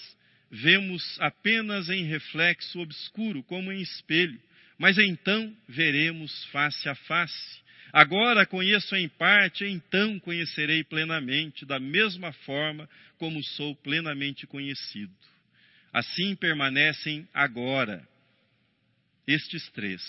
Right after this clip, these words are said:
a fé, a esperança e o amor. O maior deles, porém, é o amor. Crescer, sob o ponto de vista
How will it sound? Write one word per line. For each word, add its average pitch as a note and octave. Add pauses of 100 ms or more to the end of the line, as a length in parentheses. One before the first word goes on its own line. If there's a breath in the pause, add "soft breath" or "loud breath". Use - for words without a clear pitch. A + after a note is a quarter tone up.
(500)
a G2+
fé, C#3+ (420 soft breath)
a A#2
esperança A#2+ (120)
e A2
o A#2
amor. A2 (1800)
O B2
maior D3+
deles, C3+
porém, A2 (200)
é G#2+
o G#2
amor. E2+ (1800)
Crescer, D3 (500)
sob D3+
o B2+
ponto D3
de A#2
vista A#2+